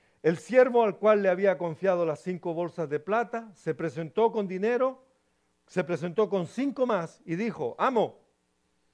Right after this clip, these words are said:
usted me dio cinco bolsas de plata para invertir y he ganado cinco más." El amo lo llenó de elogios.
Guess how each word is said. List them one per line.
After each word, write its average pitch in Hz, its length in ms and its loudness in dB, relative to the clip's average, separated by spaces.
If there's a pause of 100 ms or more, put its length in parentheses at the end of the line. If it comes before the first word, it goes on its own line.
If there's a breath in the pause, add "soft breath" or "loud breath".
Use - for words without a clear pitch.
(160)
usted 226 320 4
me 220 120 2
dio 202 180 4
cinco 254 440 -2
bolsas 240 380 2
de 208 100 0
plata 214 400 0
para 190 140 -2
invertir 220 720 -6 (560)
y 139 120 -2
he 196 60 2
ganado 208 380 2
cinco 220 360 -2
más." 151 340 -6 (880)
El 147 160 2
amo 247 500 4
lo 165 220 -2
llenó 165 400 2
de 226 80 6
elogios. 202 460 0